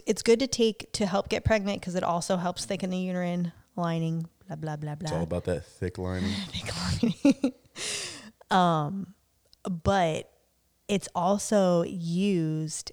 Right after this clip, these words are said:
Speaker 1: at the end of your pregnancy to help with, like, labor time and just kind of, like, helping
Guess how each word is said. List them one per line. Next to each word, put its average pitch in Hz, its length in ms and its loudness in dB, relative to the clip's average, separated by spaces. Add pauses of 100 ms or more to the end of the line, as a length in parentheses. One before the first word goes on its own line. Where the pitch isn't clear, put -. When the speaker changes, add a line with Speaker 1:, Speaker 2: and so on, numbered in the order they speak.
(160)
Speaker 1:
at 160 220 -6
the 165 80 -4
end 160 220 -4
of 180 120 -4
your 190 100 -2
pregnancy 226 1000 -2
to 180 160 -2
help - 460 -2
with, 170 340 -4
like, 156 380 -8 (280)
labor 185 800 -6
time 247 480 -2 (800)
and 156 440 0
just - 180 -6
kind 165 220 -8
of, 156 120 -8
like, 165 200 -8
helping 160 500 -2